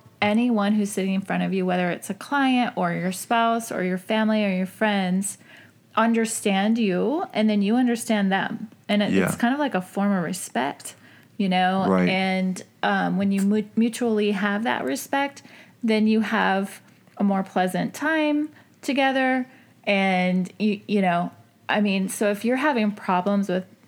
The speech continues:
Speaker 1: with family or friends or, or your partner, you know, don't feel scared to check out the self-help section, you know, and if you don't wanna go to the self-help section, you can go to the business development section, and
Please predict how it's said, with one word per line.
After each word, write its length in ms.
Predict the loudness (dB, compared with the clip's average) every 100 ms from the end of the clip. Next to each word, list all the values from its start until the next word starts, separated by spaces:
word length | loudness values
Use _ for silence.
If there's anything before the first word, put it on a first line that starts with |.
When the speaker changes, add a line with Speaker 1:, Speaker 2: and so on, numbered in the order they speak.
| -14 -6
Speaker 1:
with 260 | -4 -4
family 540 | -4 -2 0 2 2 2
or 100 | -2
friends 640 | -2 0 2 2 2 0
or, 280 | 0 -2 -6 -12 -16 -6
or 180 | -4 -4
your 120 | -4
partner, 480 | -4 -2 0 -2 -4 -20 -20 -14 -4
you 120 | 0
know, 360 | 2 2 -2 -6 -14 -20 _ -2
don't 360 | 0 0 -2
feel 280 | -2 0 0
scared 540 | 0 0 2 2 -2
to 580 | -4 0 0 0 -2 -4 -4
check 240 | -4 0
out 420 | 2 2 0 -2
the 80 | -4
self-help 560 | -2 -2 0 -2 -2 -8
section, 540 | -8 -6 -6 -8 -8 -12 -20 -8
you 80 | -2
know, 100 | 0
and 80 | 2
if 120 | 2
you 80 | 2
don't 240 | 2 0
wanna 260 | 0 2 2
go 260 | 2 0 2
to 80 |
the 120 | 0 0
self-help 500 | 0 0 -2 -4 -4
section, 460 | -8 -2 0 2
you 80 | 0
can 220 | -2 0
go 180 | 2 2
to 220 | -2 -4
the 100 | -2
business 640 | 0 0 2 2 0 -2 -12 -20 -20 -20 _ -4
development 520 | 0 2 2 0 -4
section, 500 | -2 -4 0 0 0
and 420 | -2 0 0 -2